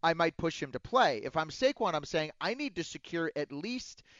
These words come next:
that average of the top five running back salaries for next year, if not the opportunity to get a long-term deal."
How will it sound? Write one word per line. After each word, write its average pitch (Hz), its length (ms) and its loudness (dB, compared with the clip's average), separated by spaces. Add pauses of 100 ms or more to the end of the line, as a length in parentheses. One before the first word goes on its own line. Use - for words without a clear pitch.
(160)
that 165 240 4
average 165 500 2
of 156 140 -2
the 147 80 -2
top 165 320 4
five 151 280 2
running 147 240 -2
back 123 240 -2
salaries 190 580 -2
for 233 120 -4
next 226 260 -4
year, 226 240 2
if 196 200 0
not 202 260 2
the 165 140 0
opportunity 165 540 -2
to 139 80 -8
get 156 140 0
a 160 40 2
long-term 147 480 -2
deal." 190 380 0